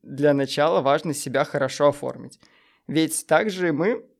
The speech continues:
давая забавное описание к видео, выбирая удачный, привлекательный ракурс на заставку и ставя на аватарку новое,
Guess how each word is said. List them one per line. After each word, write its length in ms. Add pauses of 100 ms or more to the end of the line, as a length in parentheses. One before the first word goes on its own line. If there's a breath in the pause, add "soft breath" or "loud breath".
давая 400
забавное 540
описание 540
к 100
видео, 680
выбирая 500
удачный, 720
привлекательный 760
ракурс 420
на 80
заставку 680
и 160
ставя 380
на 140
аватарку 500
новое, 600